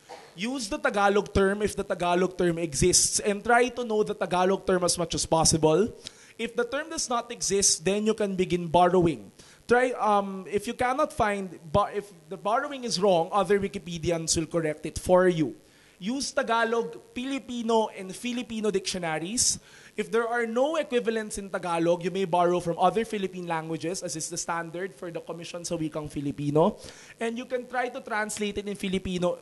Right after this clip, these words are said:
Tagalog, if it's still possible. But if, when, when it comes to Tagalization,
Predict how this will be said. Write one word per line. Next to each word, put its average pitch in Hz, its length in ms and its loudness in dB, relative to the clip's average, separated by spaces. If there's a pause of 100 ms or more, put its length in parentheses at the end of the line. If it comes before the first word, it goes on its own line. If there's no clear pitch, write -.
Tagalog, 185 460 2
if 170 140 -4
it's 165 100 -4
still 160 200 -2
possible. 165 600 2 (640)
But 190 180 -2
if, 240 120 -8
when, 240 160 -6 (100)
when 240 140 -2
it 262 140 -6
comes 285 240 -2
to 302 100 -8
Tagalization, 196 1040 -4